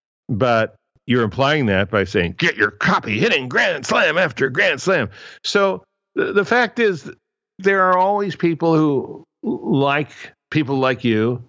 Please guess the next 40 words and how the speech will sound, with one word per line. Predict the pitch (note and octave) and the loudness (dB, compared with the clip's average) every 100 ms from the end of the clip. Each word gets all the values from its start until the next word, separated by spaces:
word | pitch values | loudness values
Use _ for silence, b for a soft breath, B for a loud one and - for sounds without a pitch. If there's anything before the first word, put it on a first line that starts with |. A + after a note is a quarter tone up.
| _ | _
whether | C3+ C3 A#2 | -2 0 0
it's | G#2 | 0
you, | B2 | 0
Nathan, | B2 A#2+ A#2+ B2+ | 2 0 0 0
or | A#2 G#2+ | 2 0
you, | A2 A#2+ | 0 0
the | A2+ | 2
listener, | A2 G#2+ A#2+ A2+ | 0 0 0 2
or | G2+ F#2+ - _ _ _ - | 2 0 -4 _ _ _ -4
you, | A2+ A#2+ | 0 2
me, | G#2+ C3 A2+ | 2 2 0
David, | A#2 B2+ B2 G2+ B2+ B B B B _ _ | 0 0 2 0 -2 B B B B _ _
and | C#3+ D3+ | -2 0
there | D#3+ | 0
are | |
people | - F#3 G#3 A3+ | 0 0 0 0
who | A#3 | 0
don't. | C4 C4+ C3 - _ _ _ - | 0 0 -4 -10 _ _ _ -16
So | - C3+ C3+ C3+ C#3+ A#2+ - _ _ _ _ _ - | -2 2 2 2 0 -4 -12 _ _ _ _ _ -2
my | D3 E3 | 2 2
assumption | D#3+ C#3 B2 E3 D#3 - C#3 | 4 2 2 0 0 0 2
is | A#2 A2 | 2 2
it | A#2 | 2
will | A2+ A#2+ | 2 2
attract | A2 - A2+ G2+ G2 - | 0 2 2 2 -2 -2
people | G2+ F2+ F#2+ E2+ D#2 _ | -2 0 0 0 -4 _
who | A#2+ | 0
like | G#2 F#2 F2 | 2 2 0
that | E2+ D#2+ | -2 0
kind | F2+ E2 | 0 0
of | D2+ | 0
person. | D#2 D2 D2+ C#2+ B - _ _ _ _ | -2 0 -2 -4 B -20 _ _ _ _
Or | B2 B2+ | 0 0
if | B2 | 0
it | G#2+ | 0
doesn't, | A2+ A2+ C3+ - | 0 0 -2 -2
you | G#2 | 2
may | G#2+ | 2
need | G#2+ A2 F#2 | 2 2 2
to | G2+ F#2+ | 0 -2